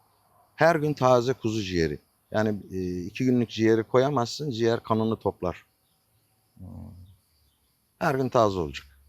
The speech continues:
Speaker 1: Yani kesilecek, mezbahada kesilecek, kasaba arkadaşlar getirecek buraya, pırıl pırıl doğranacak. Ve, e, onun dört çeşit falan baharat karışımı var bir de. Bununla servis edilir.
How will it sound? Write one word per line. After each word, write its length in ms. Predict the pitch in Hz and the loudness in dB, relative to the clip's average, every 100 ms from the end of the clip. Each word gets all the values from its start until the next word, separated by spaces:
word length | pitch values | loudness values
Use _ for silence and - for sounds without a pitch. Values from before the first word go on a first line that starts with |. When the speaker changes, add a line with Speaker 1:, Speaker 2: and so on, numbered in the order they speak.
| _ _ _ _ _ - | _ _ _ _ _ -20
Speaker 1:
Yani 120 | - - | -20 -10
kesilecek, 640 | - 113 - 82 76 101 | -6 -6 -6 -8 -8 -8
mezbahada 500 | 104 104 98 98 90 | -4 -2 2 2 2
kesilecek, 560 | 82 92 - 69 87 107 | -2 -6 -8 -10 -10 -8
kasaba 340 | 104 95 92 | -6 -6 -6
arkadaşlar 360 | 82 - 73 82 | -8 -10 -10 -8
getirecek 500 | 82 85 90 82 90 - | -6 -6 -6 -6 -6 -6
buraya, 240 | 78 85 - | -10 -10 -8
pırıl 220 | - 95 | -6 -6
pırıl 320 | 78 85 101 135 _ _ _ _ _ _ _ _ _ _ _ _ _ - | -6 -10 -12 -12 _ _ _ _ _ _ _ _ _ _ _ _ _ 2
doğranacak. 640 | 113 101 92 85 82 131 - _ _ _ _ _ _ _ _ | 6 6 6 4 0 -2 -4 _ _ _ _ _ _ _ _
Ve, 100 | 135 | 2
e, 420 | 135 123 117 113 113 | 6 6 8 6 4
onun 300 | 123 139 147 _ _ | 2 -2 -4 _ _
dört 180 | 143 135 | 0 2
çeşit 240 | - 101 | -2 -4
falan 260 | - 123 131 | 0 2 2
baharat 320 | 113 120 120 | 4 4 2
karışımı 520 | - 85 - 78 73 | -2 -6 -6 -8 -8
var 140 | 69 67 | -8 -12
bir 80 | 67 | -16
de. 40 | - _ _ _ _ _ _ _ _ _ _ _ _ - | -20 _ _ _ _ _ _ _ _ _ _ _ _ -2
Bununla 240 | 123 107 | 2 2
servis 420 | 139 143 131 113 87 | 4 6 4 2 -4
edilir. 300 | 80 71 | -6 -8